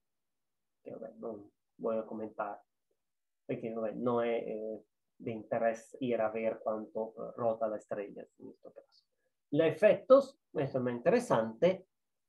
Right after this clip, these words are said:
se rota poco la línea es muy delgada, se rota mucho ya desaparece. Eso están ochenta kilómetros por segundo. Cuidado que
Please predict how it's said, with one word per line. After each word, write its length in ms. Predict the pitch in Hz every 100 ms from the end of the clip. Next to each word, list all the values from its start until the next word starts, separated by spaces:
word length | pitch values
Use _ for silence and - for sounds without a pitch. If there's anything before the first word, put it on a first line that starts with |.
| _ _
se 160 | - 180
rota 280 | 175 170 -
poco 340 | 175 151 143
la 140 | 139 135
línea 380 | 139 135 127
es 60 | 120
muy 160 | 120 123
delgada, 460 | 202 208 127 147
se 160 | - 143
rota 260 | 135 139 220
mucho 600 | 135 117 - 131 123 - _ _ _ _ -
ya 160 | 131
desaparece. 760 | 117 117 113 110 113 - 117 -
Eso 440 | 190 180 180 175 139
están 380 | - 151 156 -
ochenta 540 | 139 - 160 156 165
kilómetros 920 | - 143 131 131 131 131 135 127 123
por 120 | 123
segundo. 640 | - 139 196 135 117 107 - _ _ _ _ _ - - - - - - - _ _ _ _ _ _ _ _ _ _ _ _ _ _ _ _ _ _ _ _ _ _ _ _ _ _
Cuidado 720 | - 175 190 170 202 233 - -
que 460 | 165 151 180 -